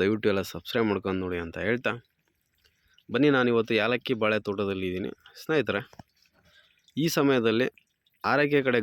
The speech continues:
ಗಮನ ಕೊಡಲಿಲ್ಲ ಅಂದರೆ ನೀವು ಉತ್ತಮವಾದ ಇಳುವರಿ ಬಾಳೆ ಗೊನೆಗಳನ್ನು ತೆಗಿಯೋದಕ್ಕೆ ಆಗೋದಿಲ್ಲ. ಹಾಗಾಗಿ ಈ ಸಮಯದಲ್ಲಿ ತಾವುಗಳು ಯಾವ ಯಾವ ಕೆಲಸಗಳನ್ನು ಅಚ್ಚುಕಟ್ಟಾಗಿ ಮಾಡಬೇಕು ಅನ್ನೋದ್ರ ಬಗ್ಗೆ ಮಾಹಿತಿಯನ್ನು ಕೊಡ್ತಾ ಇದ್ದೀನಿ. ಮುಖ್ಯವಾಗಿ ನೋಡಿ, ಯಾವುದೇ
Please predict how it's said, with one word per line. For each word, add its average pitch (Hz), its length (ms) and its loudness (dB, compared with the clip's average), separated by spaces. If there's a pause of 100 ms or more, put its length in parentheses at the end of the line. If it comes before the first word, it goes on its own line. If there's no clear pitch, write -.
ಗಮನ 117 300 2
ಕೊಡಲಿಲ್ಲ 107 380 2
ಅಂದರೆ 101 180 -2 (320)
ನೀವು 123 260 6 (160)
ಉತ್ತಮವಾದ 139 640 4
ಇಳುವರಿ 131 320 4 (640)
ಬಾಳೆ 135 220 4 (100)
ಗೊನೆಗಳನ್ನು 120 460 2 (100)
ತೆಗಿಯೋದಕ್ಕೆ 117 540 2
ಆಗೋದಿಲ್ಲ. 95 400 -4 (240)
ಹಾಗಾಗಿ 127 360 2 (140)
ಈ - 20 0 (120)
ಸಮಯದಲ್ಲಿ 123 480 0 (100)
ತಾವುಗಳು 117 380 4 (760)
ಯಾವ 113 220 4 (120)
ಯಾವ 147 120 4 (140)
ಕೆಲಸಗಳನ್ನು 131 560 2
ಅಚ್ಚುಕಟ್ಟಾಗಿ 123 680 0
ಮಾಡಬೇಕು 135 440 2
ಅನ್ನೋದ್ರ 127 260 2
ಬಗ್ಗೆ 117 240 -2
ಮಾಹಿತಿಯನ್ನು 104 380 0 (100)
ಕೊಡ್ತಾ 107 320 -2
ಇದ್ದೀನಿ. 110 200 0 (1000)
ಮುಖ್ಯವಾಗಿ 180 520 6
ನೋಡಿ, 160 160 6 (960)
ಯಾವುದೇ 127 260 4